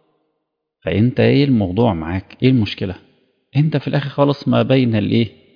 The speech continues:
التكفير، تكفير الخطايا ورفع الدرجات. هي لو بقى خطايا يبقى ده بلاء بيذكرك إنك تقرب. وهناك أقوام لا يأتون،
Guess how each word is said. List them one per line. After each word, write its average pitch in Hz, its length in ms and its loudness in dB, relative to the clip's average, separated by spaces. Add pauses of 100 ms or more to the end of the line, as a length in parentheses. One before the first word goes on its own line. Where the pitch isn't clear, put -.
(400)
التكفير، - 800 0 (640)
تكفير 120 380 -2
الخطايا 127 720 -2
ورفع 139 340 0
الدرجات. 127 640 -2 (1600)
هي 147 340 6
لو 135 320 6
بقى 98 560 2 (340)
خطايا 147 580 4 (1040)
يبقى 123 320 2
ده 160 100 2
بلاء 156 340 2
بيذكرك 127 720 2 (160)
إنك 123 240 -2
تقرب. 147 380 0 (580)
وهناك 117 520 6
أقوام 135 580 4
لا 135 300 8
يأتون، 175 800 4